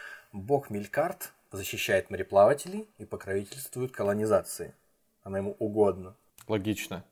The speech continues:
Speaker 1: Мелькарту соответствует греческий Геркулес. Точнее, римский Геркулес, греческий Геракл.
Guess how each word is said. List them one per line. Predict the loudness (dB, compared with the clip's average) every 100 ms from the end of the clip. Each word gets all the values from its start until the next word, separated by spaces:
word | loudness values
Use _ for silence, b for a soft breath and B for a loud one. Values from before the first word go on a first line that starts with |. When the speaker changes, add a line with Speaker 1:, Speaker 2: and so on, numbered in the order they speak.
| _ _ _
Speaker 1:
Мелькарту | -4 -2 4 2 2
соответствует | 0 0 0 -2 -2 -2 0 0 -2
греческий | -4 -2 0 -4 -6
Геркулес. | -6 -6 -4 0 0 0 -4 -10 _ _ _ _ _ -18
Точнее, | -8 -8 -2 0
римский | 0 -2 -6
Геркулес, | -4 -4 2 2
греческий | 2 -2 -2 -10
Геракл. | -2 4 4 2